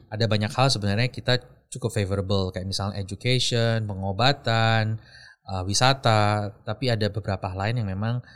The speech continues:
kita s-, istilahnya lebih, lebih kritis gitu, terutama kayak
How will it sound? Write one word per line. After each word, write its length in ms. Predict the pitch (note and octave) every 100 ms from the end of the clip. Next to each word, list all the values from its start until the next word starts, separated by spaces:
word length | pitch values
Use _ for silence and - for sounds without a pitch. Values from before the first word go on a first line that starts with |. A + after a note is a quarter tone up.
| - _ _
kita 320 | - A#2 A#2+
s-, 240 | - - - - -
istilahnya 480 | - G2 F#2+ A2 A2+
lebih, 400 | G#2+ G2 G2 G2
lebih 160 | G2
kritis 400 | - A2 A2+ G#2
gitu, 320 | - F2 F2+
terutama 320 | G#2 - F2+ G#2
kayak 320 | F#2 F2+